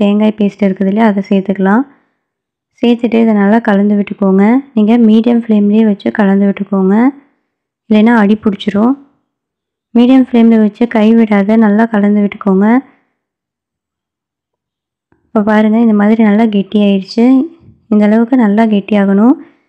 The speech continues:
ஒரு ரெண்டு நிமிஷத்துக்கு நீங்க medium ஃப்ளேம்ல வச்சு கலந்து விட்டுக்கிட்டீங்கன்னா இந்த மாதிரி நல்லா கெட்டியாயிரும். இப்போ இதுல நம்ம வெள்ளை பாகு இருக்குது இல்லையா, அதை சேர்த்துக்கலாம். இதை நீங்க வடிகட்டி சேர்த்துக்கோங்க. ஏன்னா இதுல மண் இருக்கும், அதனால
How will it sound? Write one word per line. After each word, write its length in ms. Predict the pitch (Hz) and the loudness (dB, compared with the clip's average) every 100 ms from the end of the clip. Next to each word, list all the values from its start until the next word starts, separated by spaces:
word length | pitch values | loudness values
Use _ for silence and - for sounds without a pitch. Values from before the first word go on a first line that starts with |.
| _ _ _ _ _ _ _ - | _ _ _ _ _ _ _ -4
ஒரு 100 | 220 208 | 0 2
ரெண்டு 160 | 226 240 | 2 2
நிமிஷத்துக்கு 400 | 233 233 - 254 | 0 -4 -2 0
நீங்க 160 | 240 214 208 | 0 0 0
medium 260 | 214 226 | 0 -2
ஃப்ளேம்ல 260 | 220 214 208 | -2 -2 -2
வச்சு 160 | 202 - | -4 -6
கலந்து 240 | 214 196 202 | -4 -2 -2
விட்டுக்கிட்டீங்கன்னா 500 | 202 202 196 190 220 | -4 -6 -4 -2 0
இந்த 100 | 247 202 | 2 0
மாதிரி 240 | 196 214 214 | 0 -2 -2
நல்லா 220 | 196 208 233 | 0 0 0
கெட்டியாயிரும். 640 | 202 202 196 190 202 240 - - _ _ _ _ _ _ _ _ _ _ _ _ _ _ _ _ - | -2 -2 -2 -2 0 -2 -2 -12 _ _ _ _ _ _ _ _ _ _ _ _ _ _ _ _ -6
இப்போ 120 | 226 220 | -2 0
இதுல 200 | 214 214 247 240 | 0 2 0 0
நம்ம 140 | 220 202 | 0 2
வெள்ளை 200 | 202 233 - | 0 -2 -2
பாகு 220 | 208 202 202 | -2 -2 -4
இருக்குது 220 | - 196 | -2 -2
இல்லையா, 160 | 214 226 | 0 0
அதை 120 | 196 202 | 0 -2
சேர்த்துக்கலாம். 580 | 202 190 190 190 202 247 285 - _ _ _ _ _ _ _ - | -2 -2 -6 -2 0 0 -2 -10 _ _ _ _ _ _ _ -2
இதை 80 | 226 226 | 2 2
நீங்க 140 | 233 220 | 2 0
வடிகட்டி 420 | 202 220 240 247 233 | 0 0 -2 -2 -2
சேர்த்துக்கோங்க. 500 | 214 - 208 196 208 247 233 247 220 | -6 -4 -2 0 2 2 2 0 0
ஏன்னா 140 | 226 240 | 2 2
இதுல 180 | 214 202 | 0 0
மண் 160 | 196 208 226 | 0 2 0
இருக்கும், 360 | 208 - 220 254 | -2 -2 0 2
அதனால 220 | 214 202 | 0 0